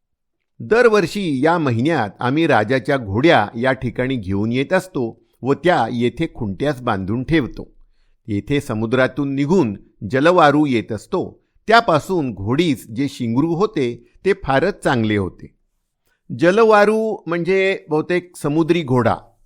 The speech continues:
असा त्याचा अर्थ असावा. "तसले सर्व घोडे राजा आपले खाजगी पागेत ठेवितो. आमचे दिवस भरिले, उद्या आम्ही घरी जावयास निघणार. तुम्ही एक दिवस उशिराने आला असता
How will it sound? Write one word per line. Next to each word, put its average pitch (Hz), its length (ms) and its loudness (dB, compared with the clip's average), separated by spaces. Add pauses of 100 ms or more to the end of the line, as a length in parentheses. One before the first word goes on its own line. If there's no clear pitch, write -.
असा 117 220 -4
त्याचा 131 340 0
अर्थ 95 240 -2
असावा. 90 400 -6 (760)
"तसले 165 300 -2
सर्व 185 320 2
घोडे 156 540 2
राजा 104 640 0 (120)
आपले 151 400 -4
खाजगी 110 360 -6
पागेत 113 400 -2
ठेवितो. - 560 -6 (380)
आमचे 110 320 -4
दिवस 110 340 -4
भरिले, 107 440 -4 (360)
उद्या 165 280 2
आम्ही 151 380 0
घरी 113 280 0
जावयास 113 540 -2
निघणार. 135 340 -2 (460)
तुम्ही 214 440 -2
एक 170 320 0
दिवस 170 340 -4
उशिराने 147 520 -4
आला 123 380 -2
असता 127 400 -2